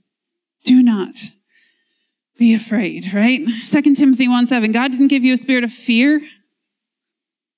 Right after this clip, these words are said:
God didn't give you a spirit of fear, so rebuke that thing, right? God didn't give you a spirit of fear, but of power, love,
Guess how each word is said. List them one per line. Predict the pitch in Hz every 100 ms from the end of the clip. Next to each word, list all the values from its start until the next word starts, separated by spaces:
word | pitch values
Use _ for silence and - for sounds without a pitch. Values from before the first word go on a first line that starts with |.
| _
God | 285
didn't | 302 302
give | 311 311
you | 294
a |
spirit | 269 294 285
of | 269
fear, | 285 277 320
so | 302
rebuke | 302 302 294 320
that | 320 226
thing, | 262 226 196 202
right? | 240 302 302
God | 302 359
didn't | 320 330
give | 330 359
you | 349
a |
spirit | 285 277 240
of | 208
fear, | - 202 190
but | 185
of | 233 226
power, | 247 320 339 302 220 240 254 - -
love, | 269 330 247 262